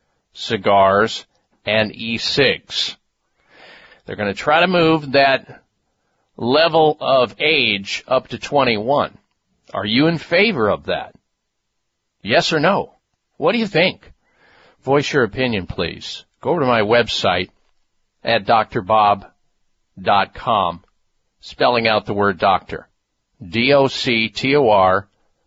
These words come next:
bob dot com, and vote on the website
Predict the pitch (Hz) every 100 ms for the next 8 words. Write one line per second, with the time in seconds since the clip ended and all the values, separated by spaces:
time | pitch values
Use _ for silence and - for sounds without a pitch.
0 | _ - 98 98 101 92 98 92 - -
1 | 135 113 85 82 82 _ _ _ _ _
2 | _ _ _ _ - 98 98 95 92 -
3 | _ _ _ _ _ _ _ _ 127 123
4 | 113 104 98 101 98 - 104 92 87